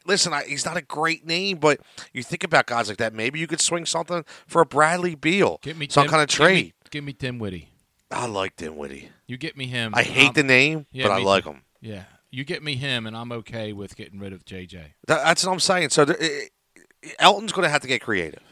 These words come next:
Speaker 2: Yeah.
Speaker 1: He's gonna have to get
Speaker 2: Well,
Speaker 1: creative.
Speaker 2: w-, at one point, do, are we gonna go fishing again like we did last year and get th-, and tr-, go after, like, the high price, the high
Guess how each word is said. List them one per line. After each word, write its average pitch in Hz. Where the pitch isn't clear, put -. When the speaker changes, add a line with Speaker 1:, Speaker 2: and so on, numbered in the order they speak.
Speaker 2:
Yeah. 143
Speaker 1:
He's 107
gonna 123
have 113
to 104
get 101
Speaker 2:
Well, 95
Speaker 1:
creative. 85
Speaker 2:
w-, 185
at 170
one 208
point, 175
do, 147
are 127
we 135
gonna 135
go 123
fishing 131
again 107
like 107
we 110
did 113
last 117
year 95
and 98
get 113
th-, 110
and 104
tr-, -
go 131
after, 107
like, 120
the 110
high 123
price, 120
the 107
high 113